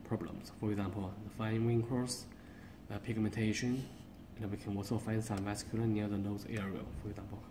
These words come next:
in this area. Okay, then we'll go to the exciting feature of the software. It is, um, precision analysis. The first time, the first thing is to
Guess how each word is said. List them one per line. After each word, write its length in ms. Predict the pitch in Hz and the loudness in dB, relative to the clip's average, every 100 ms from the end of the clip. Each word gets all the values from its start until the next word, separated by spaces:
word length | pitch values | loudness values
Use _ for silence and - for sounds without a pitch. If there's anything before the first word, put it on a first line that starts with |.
| - - - | -14 -12 -6
in 80 | 104 | -6
this 180 | - | -6
area. 120 | 113 - - - - - - - - - - - - | -8 -8 -12 -14 -14 -14 -14 -14 -14 -14 -14 -10 -6
Okay, 320 | 113 113 151 - - - - - - - - - - - | -4 -2 -2 -4 -12 -14 -14 -14 -14 -14 -14 -12 -10 0
then 260 | 107 107 135 - | 2 2 0 0
we'll 120 | 110 | 0
go 140 | - | 4
to 160 | 117 120 | 4 6
the 80 | 110 | 4
exciting 640 | 107 120 113 - 117 113 113 - - | 4 2 2 6 8 8 4 -10 -8
feature 300 | - 117 107 | 4 6 6
of 80 | 107 | 4
the 80 | 104 | 2
software. 380 | - 98 101 62 - - | -2 -2 -2 -4 -6 -10
It 160 | - | -2
is, 220 | 110 - | -2 2
um, 360 | 110 98 95 95 - | 2 2 2 -2 -2
precision 580 | 110 104 117 110 139 110 | -2 2 4 2 -2 -2
analysis. 560 | 127 113 95 - - - - - - - - - - - - - - | 0 2 0 -4 -10 -12 -14 -14 -16 -16 -12 -8 -6 -6 -8 -10 -6
The 80 | - | -4
first 280 | 110 135 139 | 2 4 4
time, 220 | 135 131 - - - | 4 2 0 -4 0
the 80 | |
first 240 | 123 143 131 | 6 6 10
thing 120 | 139 | 10
is 140 | 120 - | 10 6
to 680 | - 113 110 104 98 95 | 6 8 8 4 2 2